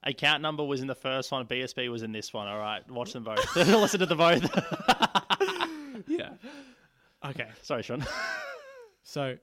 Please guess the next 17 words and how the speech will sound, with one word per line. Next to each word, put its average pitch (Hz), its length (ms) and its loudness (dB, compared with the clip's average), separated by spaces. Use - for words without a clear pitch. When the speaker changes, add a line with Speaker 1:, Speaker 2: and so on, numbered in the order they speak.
Speaker 2:
I - 340 -18
don't 175 80 -6
know 180 80 -2
what 160 80 -6
your 143 140 -2
opinions 127 360 -8
are 117 200 -6
on 110 100 -12
that, 117 240 -10
but - 100 -14
if 131 100 -12
there's 120 200 -10
none 127 120 -2
Speaker 1:
On 147 160 0
law 131 160 2
enforcement, 139 440 -2
well, 214 400 0